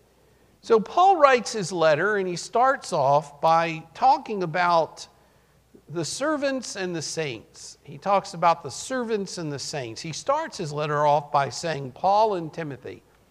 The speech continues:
You know, our letters, we go down to the bottom and we write, "Sincerely" or "Respectfully yours" or something, and then sign our name. But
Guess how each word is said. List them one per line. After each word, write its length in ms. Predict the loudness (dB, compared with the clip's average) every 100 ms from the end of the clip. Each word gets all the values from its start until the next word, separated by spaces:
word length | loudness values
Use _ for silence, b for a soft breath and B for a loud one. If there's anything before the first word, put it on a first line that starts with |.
| _ _
You 100 | -2
know, 140 | 2 6
our 180 | 6
letters, 400 | 6 4 4 0
we 140 | -4 -4
go 220 | -2 -2
down 260 | 0 0 0
to 100 | -6
the 100 | -4
bottom 420 | 2 4 2 -2
and 180 | -6 -8
we 140 | -8
write, 380 | -4 -4 -4 -8
"Sincerely" 840 | -16 -16 -16 -12 -8 -6 -6 -6
or 140 | -6 -8 -10 -18 b b b _
"Respectfully 680 | _ 0 0 -4 -6 -4 -4
yours" 440 | -4 -4 -6 -8
or 60 | -10
something, 500 | -6 -6 -6 -10 -10
and 140 | -10
then 160 | -12 -12
sign 380 | -6 -4 -4
our 140 | -6 -8
name. 340 | -6 -6 -8
But 200 | -10 -12